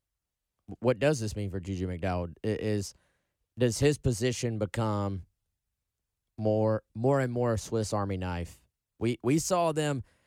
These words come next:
I think it was Florida game on. They really shifted the way they used him and, um, lined up a lot more as a slot guy. They, you know, they,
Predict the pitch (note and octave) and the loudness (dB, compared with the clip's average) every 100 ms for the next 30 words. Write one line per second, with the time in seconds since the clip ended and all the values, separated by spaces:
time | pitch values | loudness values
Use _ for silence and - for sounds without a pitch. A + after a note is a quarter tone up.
0 | _ _ - - - - - A2+ - A2 | _ _ -8 -6 -6 -6 -4 -4 -2 2
1 | B2 C3+ B2 A2+ A2 G#2+ F#2+ E2 C#2+ F2 | 2 0 -2 -2 -2 -2 -2 -4 -8 -14
2 | - _ _ _ _ _ A2+ C3+ A2 F#3+ | -18 _ _ _ _ _ 2 2 6 4
3 | A#3 D#3 - D#3 D#3 C#3 B2 A#2+ A#2+ A2 | 4 0 0 0 2 -2 0 2 2 2
4 | G2 F#2 E2+ - B1+ G1+ _ _ _ _ | 0 -2 -4 -8 -12 -12 _ _ _ _
5 | - A#2+ A#2 A2+ A2 G#2 - _ _ _ | -2 0 2 0 0 -2 -6 _ _ _
6 | - A2 G#2+ G2 - _ _ _ _ A#2+ | -6 -2 0 -2 -8 _ _ _ _ 2
7 | C3+ D3+ C#3+ C3+ - A2+ A2 C3 C#3 C3 | 4 4 4 2 0 0 2 2 2 2
8 | C3 C3 B2 - _ _ _ _ _ _ | 4 2 -2 -10 _ _ _ _ _ _
9 | _ A#2 A2+ G#2+ - A#2 G2+ E2+ B1+ B1 | _ 0 2 -2 2 2 2 -4 -8 -6
10 | - - _ _ _ _ _ A2+ A#2 A#2+ | -8 -10 _ _ _ _ _ 0 2 2
11 | A#2+ - A#2+ A2 A2 | -2 -2 0 2 0